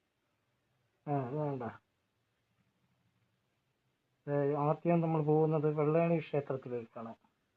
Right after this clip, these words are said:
അവിടെ തൊഴുതിട്ട് നമ്മൾ അടുത്ത് തിരിക്കും. അടുത്ത് നമ്മൾ കൊട്ടാരക്കരയ്ക്കാണ് പോകുന്നത്, കൊട്ടാരക്കര ഗണപതി ക്ഷേത്രത്തിലേക്ക്.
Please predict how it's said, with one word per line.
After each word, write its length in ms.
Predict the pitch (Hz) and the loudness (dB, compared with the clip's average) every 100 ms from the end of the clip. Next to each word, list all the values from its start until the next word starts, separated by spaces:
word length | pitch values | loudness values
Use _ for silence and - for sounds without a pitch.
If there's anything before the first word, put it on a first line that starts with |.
| _ _ _ _ _ _ _ - | _ _ _ _ _ _ _ 0
അവിടെ 200 | 147 160 160 | 6 6 6
തൊഴുതിട്ട് 440 | 147 151 156 160 156 - _ - 147 | 4 4 2 2 0 -4 _ -4 0
നമ്മൾ 180 | 143 143 | 2 0
അടുത്ത് 240 | 131 - 131 - | -2 -6 -10 -8
തിരിക്കും. 340 | 139 131 127 - _ _ _ _ _ _ _ _ _ - | -8 -8 -10 -16 _ _ _ _ _ _ _ _ _ 0
അടുത്ത് 160 | 139 156 | 4 6
നമ്മൾ 180 | 156 165 | 6 2
കൊട്ടാരക്കരയ്ക്കാണ് 880 | 147 151 156 160 156 151 151 147 170 - - | 2 4 6 6 6 4 4 4 0 -6 -2
പോകുന്നത്, 420 | 147 139 135 127 147 165 - | 4 4 4 0 -4 -6 -2
കൊട്ടാരക്കര 460 | 147 151 147 143 147 143 | 4 6 6 4 2 2
ഗണപതി 340 | 143 151 143 | 0 2 0
ക്ഷേത്രത്തിലേക്ക്. 800 | 139 143 131 120 113 113 113 117 | 0 -2 -4 -8 -10 -10 -10 -12